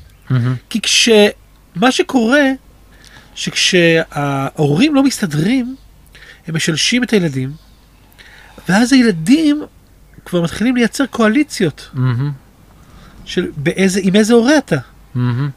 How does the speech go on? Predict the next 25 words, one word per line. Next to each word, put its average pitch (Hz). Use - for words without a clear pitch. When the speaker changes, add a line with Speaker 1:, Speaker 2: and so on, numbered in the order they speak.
Speaker 2:
ואז 180
נוצר 196
ניכור 214
הורי. 240
Speaker 1:
כן. 120
Speaker 2:
נוצר 220
ניכור 233
הורי, 143
שהילד 185
אומר, 196
"אני 208
עכשיו 139
מזדהה 175
עם 160
ה-, 143
עם 143
ההורה 135
שנגד 180
ההורה 180
השני", 143
ואז 320
המתח 240
כאילו... 349
הפך -
להיות 415